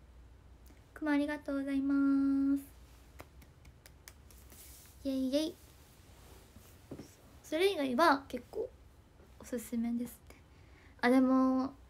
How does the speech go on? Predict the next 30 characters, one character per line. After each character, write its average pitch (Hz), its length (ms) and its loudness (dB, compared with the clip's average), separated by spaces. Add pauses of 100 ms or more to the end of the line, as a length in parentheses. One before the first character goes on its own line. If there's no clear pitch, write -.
(140)
レ 330 120 4
ス 392 100 -4
ト 330 140 2
ラ 285 140 6
ン 269 80 4
と 269 140 -6
か 254 160 -6
で、 254 420 -2 (1600)
ち 320 100 0
ょ - 20 0
っ 302 40 -6
と 262 100 -2
寂 254 300 0
し 277 60 -4
さ - 120 -6
は - 100 -12
あ - 60 -12 (140)
り 269 60 -8
ま 269 80 -6
す。 - 120 -16
ご 262 100 -2
飯 262 260 -2
食 247 80 -8
べ 254 120 -8
て - 120 -14
る - 120 -12
時 - 220 -20
と - 120 -20
か。 - 160 -20 (720)
<laughs> 285 80 6